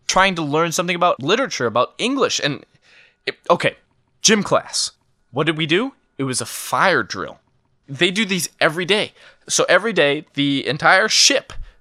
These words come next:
uh, would do this fire drill, and this was our,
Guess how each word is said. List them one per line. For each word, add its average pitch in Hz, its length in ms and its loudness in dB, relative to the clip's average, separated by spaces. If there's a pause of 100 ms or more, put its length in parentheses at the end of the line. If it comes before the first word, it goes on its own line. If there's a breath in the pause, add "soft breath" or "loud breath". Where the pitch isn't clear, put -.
(160)
uh, 113 260 -2
would 127 540 -6
do 190 160 0
this 170 140 2
fire 196 320 2
drill, 113 400 -2
and 123 340 0
this 185 240 0
was 151 140 -2
our, 113 240 2